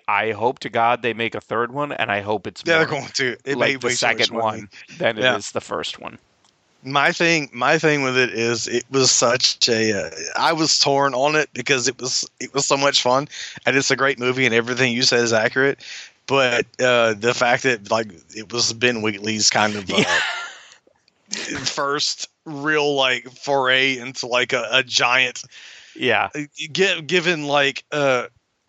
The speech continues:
Speaker 2: s-, a big budget to make a movie with and stuff, and, like, that's because, like,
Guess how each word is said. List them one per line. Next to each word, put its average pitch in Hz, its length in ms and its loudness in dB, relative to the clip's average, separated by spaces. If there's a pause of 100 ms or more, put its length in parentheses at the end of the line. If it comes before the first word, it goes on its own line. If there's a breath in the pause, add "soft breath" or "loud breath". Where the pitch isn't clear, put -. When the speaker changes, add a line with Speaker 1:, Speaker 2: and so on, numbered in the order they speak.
(300)
Speaker 2:
s-, 175 380 -6 (140)
a 139 320 2
big 139 280 0
budget 139 440 2
to 147 80 -2
make 139 200 2
a 135 40 -2
movie 120 320 -4
with 131 360 2
and 123 100 -2
stuff, 131 340 2
and, 123 120 2
like, 123 260 2
that's 104 380 -6 (760 loud breath)
because, 185 320 2
like, 202 320 2